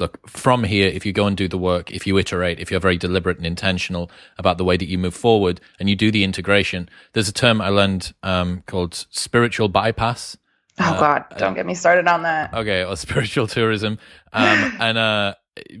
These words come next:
Speaker 1: I, I, that's one of the things that I fear about, about sort of the, the current sort of psychedelic movement, that people are going to have these sort of mystical peak r-, quasi-religious experiences and then coming back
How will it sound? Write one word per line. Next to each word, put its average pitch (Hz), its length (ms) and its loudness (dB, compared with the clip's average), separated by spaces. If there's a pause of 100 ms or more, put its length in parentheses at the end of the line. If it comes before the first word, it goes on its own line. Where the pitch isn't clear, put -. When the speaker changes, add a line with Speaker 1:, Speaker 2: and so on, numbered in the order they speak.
(600)
Speaker 1:
I, 113 200 2
I, 120 240 2 (220)
that's 151 200 2
one 185 100 4
of 175 60 4
the 165 60 2
things 143 300 -2
that 127 80 -2
I 110 80 0
fear 131 340 2
about, 101 340 2 (280)
about 98 340 0
sort 101 160 -4
of 98 100 -4
the, 98 320 -2
the 98 80 -4
current 101 240 0
sort 92 160 -6
of 95 80 -6
psychedelic 98 500 0
movement, 101 460 -2 (400)
that - 220 -2
people 107 320 -2
are 98 100 0
going 101 340 0
to 98 100 -6
have 98 200 0
these 98 160 -4
sort 92 180 -8
of 92 200 -10 (420)
mystical 101 720 -4 (300)
peak - 520 -4 (260)
r-, 107 160 -8 (420)
quasi-religious 104 840 2
experiences 107 840 0 (300)
and 120 100 -6
then 123 120 0
coming 131 240 -4
back 143 380 0